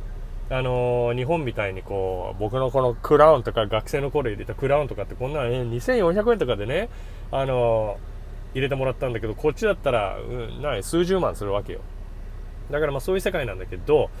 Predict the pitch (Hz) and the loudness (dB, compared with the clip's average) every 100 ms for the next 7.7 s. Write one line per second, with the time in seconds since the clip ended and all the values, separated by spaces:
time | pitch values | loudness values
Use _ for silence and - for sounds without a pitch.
0 | - - - 151 156 151 151 147 147 147 | -10 -10 -4 2 4 6 6 4 4 2
1 | 143 143 - 175 104 85 - - - - | 2 0 2 2 2 -4 -10 -10 -10 -4
2 | 247 240 226 170 139 214 180 - - 226 | 0 4 6 6 6 4 2 0 2 4
3 | 165 123 139 143 139 139 135 123 117 - | 4 0 -2 -2 -4 -2 0 0 0 -4
4 | - - 139 151 233 254 240 185 156 170 | -10 -2 0 2 4 4 4 4 4 2
5 | 170 - - 220 147 156 160 160 156 156 | 0 -2 0 2 2 2 2 2 2 2
6 | 190 - 143 143 139 147 117 104 104 95 | 0 0 -4 -4 -4 -2 -4 -4 -6 -4
7 | 120 151 196 190 185 190 117 | -4 0 0 0 0 0 -2